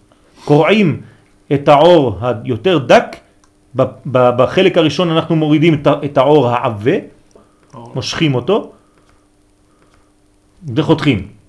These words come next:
Speaker 1: אחרי זה נשאר אור דק, אנחנו קורעים אותו לשתיים,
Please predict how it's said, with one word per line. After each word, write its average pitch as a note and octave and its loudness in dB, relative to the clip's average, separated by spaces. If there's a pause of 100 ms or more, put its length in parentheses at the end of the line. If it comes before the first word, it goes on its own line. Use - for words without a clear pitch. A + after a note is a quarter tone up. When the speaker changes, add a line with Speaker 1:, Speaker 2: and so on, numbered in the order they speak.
(300)
Speaker 1:
אחרי - 0
זה F#3 0
נשאר F3+ 0
אור F3 0
דק, D3+ 2 (420)
אנחנו D#3 -4
קורעים F3+ 2
אותו E3 0
לשתיים, D#3 -2